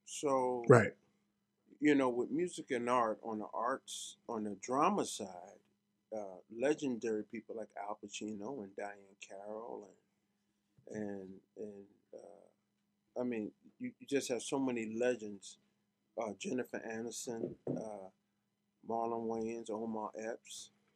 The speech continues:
Speaker 1: So
Speaker 2: Yeah.
Speaker 1: on that side, but on the singer side, you got Ayanna George, who's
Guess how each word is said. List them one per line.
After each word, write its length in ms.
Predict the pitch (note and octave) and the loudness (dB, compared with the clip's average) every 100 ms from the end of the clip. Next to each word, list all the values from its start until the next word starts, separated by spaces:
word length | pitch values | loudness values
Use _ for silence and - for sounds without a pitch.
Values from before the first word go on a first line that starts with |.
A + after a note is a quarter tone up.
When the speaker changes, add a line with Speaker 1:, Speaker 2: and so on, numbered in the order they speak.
| _ _ _ | _ _ _
Speaker 1:
So 180 | - A#2 | 6 10
Speaker 2:
Yeah. 240 | B2+ B2+ - - | 12 10 4 -4
Speaker 1:
on 220 | A#2 A2 | -4 0
that 260 | B2 D3+ E3 | 4 4 2
side, 400 | - A#2+ A2 G2+ A#2+ | 2 2 2 -4 -6
but 80 | |
on 160 | A#2 A2+ | -4 -4
the 60 | G2+ | -4
singer 420 | - F#3 C4+ G#3 | 2 2 4 2
side, 480 | - G#2 G#2 D3+ G3 _ _ _ _ _ _ _ | 0 -2 0 -2 -4 _ _ _ _ _ _ _
you 100 | - | -4
got 220 | B2 G#2 | 0 0
Ayanna 420 | A2+ A2+ A2 A#2+ | 0 0 0 -2
George, 440 | G#2+ A#2 G#2+ A#2 | 0 2 4 2
who's 100 | B2 | 0